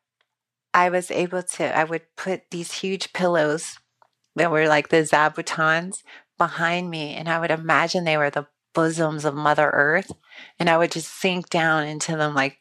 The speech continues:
right in the middle, and I'd imagine these, like, giant breasts were, like, <laughs> you know, like, squeezing me. So,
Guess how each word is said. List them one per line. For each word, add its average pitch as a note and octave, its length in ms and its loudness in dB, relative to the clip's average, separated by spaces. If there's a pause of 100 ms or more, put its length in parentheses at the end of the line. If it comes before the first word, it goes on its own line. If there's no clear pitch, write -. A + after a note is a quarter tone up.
right D#3 180 6
in D3 100 -2
the D#3+ 120 2
middle, D3 380 4
and C#3+ 120 0
I'd C#3+ 140 2
imagine D3 300 2
these, D#3+ 180 -4
like, - 160 -4 (160)
giant D3 480 -2 (300)
breasts D#3+ 520 4 (320)
were, D#3+ 80 4
like, D#3 300 4 (500)
<laughs> - 500 -14
you A#3+ 200 4
know, G#3+ 180 4
like, G3 220 2
squeezing A3 640 -2
me. G3+ 180 -4
So, F#3 300 2